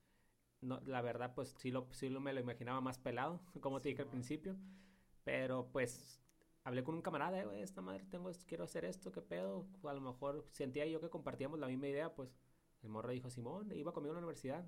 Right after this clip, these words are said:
Speaker 1: Eh, te-, fue el que, pues, grabó, grabó los dos capítulos conmigo, pues. Nada, es que como después como que se le complicó el tiempo y todo eso, pues.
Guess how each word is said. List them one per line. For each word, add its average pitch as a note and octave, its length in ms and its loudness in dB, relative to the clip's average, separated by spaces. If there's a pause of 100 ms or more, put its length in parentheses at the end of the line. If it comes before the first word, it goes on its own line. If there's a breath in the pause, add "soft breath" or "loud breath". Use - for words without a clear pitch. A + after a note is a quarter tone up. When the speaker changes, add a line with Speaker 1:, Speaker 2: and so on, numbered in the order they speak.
(120)
Speaker 1:
Eh, B2+ 320 6 (120)
te-, C3 100 -2
fue C#3+ 140 4
el C#3+ 40 0
que, D3+ 100 2
pues, F#3 140 2
grabó, D3 420 6
grabó C#3 400 4
los E3 220 2
dos D#3 180 2
capítulos D#3+ 400 -2
conmigo, C3+ 340 0
pues. B2+ 200 -10 (180 loud breath)
Nada, C3+ 140 2
es B2+ 60 -4
que C3+ 60 -6
como C#3+ 180 0
después B2+ 300 -2
como E3 160 -6
que - 80 -4
se C#3+ 100 -4
le C#3+ 80 -2
complicó B2+ 460 -2
el C3+ 80 -2
tiempo C3 280 0
y C#3+ 40 2
todo C3+ 140 0
eso, B2+ 260 -4
pues. A#2+ 260 -10